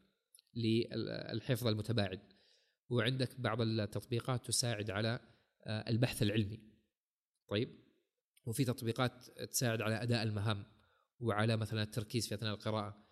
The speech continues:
فمثل هذه التطبيقات نأخذ منها بقدر الحاجة ولا نغفلها ولا نعزف عنها، آه، بالكلية. هذه يمكن إشارة، آه، لأهم ال-، المهارات. وكما ذكرت أنه كل واحدة من هذه المهارات تستحق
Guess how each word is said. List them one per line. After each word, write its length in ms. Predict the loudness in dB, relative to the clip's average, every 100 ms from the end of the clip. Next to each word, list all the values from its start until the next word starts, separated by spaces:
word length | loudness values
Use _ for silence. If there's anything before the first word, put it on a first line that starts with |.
| _ _
فمثل 400 | -4 -2 0 0
هذه 140 | 0 -2
التطبيقات 680 | -4 -6 -6 -2 -4 -4 -10 _ _ -4
نأخذ 320 | -2 -2 -2
منها 280 | -2 -2 -2
بقدر 340 | -2 -2 0
الحاجة 420 | 0 -2 -4 -6 -12 _ _ _ _
ولا 240 | 0 2 2
نغفلها 640 | 0 0 0 0 -2 -6 -18 _ _ 0
ولا 580 | 2 4 2 -4 -6 -2
نعزف 360 | 0 0 -2
عنها، 340 | -4 -2 -2 -4 -12 _ -4
آه، 200 | 0 2
بالكلية. 580 | 0 -2 -6 -10 -12 -16 _ _ _ _ _ _
هذه 160 | -2 0
يمكن 200 | 0 0
إشارة، 600 | 0 0 0 -2 -8 _ -8
آه، 320 | -6 -6 -6
لأهم 460 | -4 -2 0 0
ال-، 300 | -2 -4 -4
المهارات. 600 | -4 -4 -4 -2 -2 -4 -8 _ _ _ _ _ _ -8
وكما 420 | -4 0 2 2
ذكرت 360 | 0 -2 -2
أنه 220 | -6 -6 -6
كل 240 | -2 -2
واحدة 200 | 0 -2
من 80 | 0
هذه 140 | 0
المهارات 480 | 0 -2 -2 -2 -6 -14 _ _ _ _ 6
تستحق 520 | 6 6 2 -2